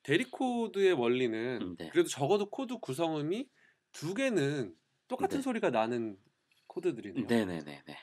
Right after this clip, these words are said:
Speaker 1: 그리-, 그렇게 생각하면 뭐 꼭 여기서 소개된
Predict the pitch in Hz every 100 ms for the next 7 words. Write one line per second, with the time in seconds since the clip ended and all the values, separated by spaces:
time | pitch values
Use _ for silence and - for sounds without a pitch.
0 | - _ - 143 175 175 - 190 262 269
1 | 254 247 240 - 208 202 160 - - -
2 | - 120 117 - - 220 135 123 147 143
3 | 135 123 208 202 202 185 156 139 131 123
4 | 110